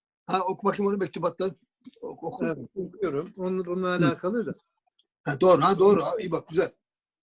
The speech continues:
Speaker 2: Ve madem ehli cezbe ve ehli istigrak muhalefetlerinden mesul olamazlar.
Speaker 1: Aynı şimdi bir de-, de-, demir çubuk gibi. Güzel, iyi buldun Ahmetciğim. Doğru.
Speaker 2: Ve
Speaker 1: Telbihatta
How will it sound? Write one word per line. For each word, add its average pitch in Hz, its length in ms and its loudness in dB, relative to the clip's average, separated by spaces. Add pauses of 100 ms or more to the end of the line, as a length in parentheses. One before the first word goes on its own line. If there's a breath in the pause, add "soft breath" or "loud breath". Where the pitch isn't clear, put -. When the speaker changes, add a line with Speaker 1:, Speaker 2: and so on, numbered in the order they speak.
(460)
Speaker 2:
Ve 143 80 0
madem 208 440 2
ehli 185 280 0
cezbe 143 500 0 (260)
ve 160 160 4
ehli 175 220 2
istigrak 151 680 -2 (600)
muhalefetlerinden 185 1040 0
mesul 196 300 -2
olamazlar. 170 800 -2 (160)
Speaker 1:
Aynı 208 240 4
şimdi 185 320 4
bir 180 100 0
de-, 175 340 -2
de-, 190 200 4
demir 196 240 6
çubuk 214 280 0
gibi. 151 140 4
Güzel, 156 340 4
iyi 208 120 -2
buldun 165 220 2
Ahmetciğim. 156 520 -4
Doğru. 175 240 0
Speaker 2:
Ve - 1040 -20
Speaker 1:
Telbihatta 180 380 2